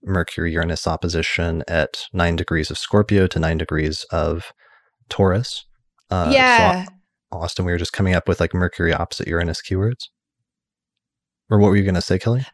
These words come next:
Speaker 2: Uh, just the Mercury Uranus oppositions, the two of them are at exactly the same degrees. So the first one is at nine Scorpio Taurus and the second one is at nine Scorpio Taurus. So it's very much hitting that, uh,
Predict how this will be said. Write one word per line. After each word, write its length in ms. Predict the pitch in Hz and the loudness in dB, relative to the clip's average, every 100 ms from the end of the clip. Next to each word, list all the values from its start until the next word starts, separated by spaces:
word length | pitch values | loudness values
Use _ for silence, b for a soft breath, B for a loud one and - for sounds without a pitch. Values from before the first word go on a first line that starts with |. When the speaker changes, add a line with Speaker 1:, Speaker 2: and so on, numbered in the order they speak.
| _ 254 | _ 0
Speaker 2:
Uh, 20 | |
just 220 | 247 285 | 0 0
the 80 | 277 | 0
Mercury 400 | 254 269 277 311 | 2 0 0 -4
Uranus 340 | 220 208 220 | 0 0 0
oppositions, 640 | - 202 185 185 214 294 311 | -2 -2 -4 -4 -4 -4 -6
the 80 | |
two 300 | 294 - 214 | -6 -2 -2
of 100 | 254 | 0
them 180 | 277 381 427 | 0 0 2
are 160 | 202 | 2
at 40 | 185 | 2
exactly 380 | 180 185 - | 2 0 -2
the 100 | 196 | -8
same 260 | 190 185 170 | -4 -4 -4
degrees. 680 | 160 151 151 87 101 - - | -4 -4 -4 -4 -8 -12 -6
So 220 | - 175 | 2 2
the 160 | 170 190 | 2 -4
first 340 | - 208 208 | 2 2 2
one 160 | 208 190 | -2 -2
is 140 | 180 | 0
at 100 | 170 | -2
nine 320 | 175 170 175 | -2 0 0
Scorpio 440 | 170 - 170 180 165 | -2 -4 -4 -2 -4
Taurus 420 | 165 165 160 156 - | -2 -2 -2 -4 -8
and 100 | 160 | -8
the 40 | |
second 340 | - 143 - 147 | -6 -6 -4 -6
one 240 | 120 - | -6 -8
is 140 | 117 | -8
at 120 | - - | -10 -8
nine 260 | 113 131 | -10 -10
Scorpio 420 | - 120 - 123 | -8 -8 -6 -6
Taurus. 320 | 113 - - - | -6 -6 -8 -8
So 60 | |
it's 60 | 170 | -6
very 380 | 170 190 190 190 | 2 4 4 4
much 300 | 170 - - | 0 -2 -6
hitting 480 | 175 165 160 160 b b b - | -4 -2 -2 -6 b b b -4
that, 560 | 175 151 143 - - - | 0 2 0 -4 -14 -8
uh, 400 | 160 139 131 127 | -4 -2 -2 -4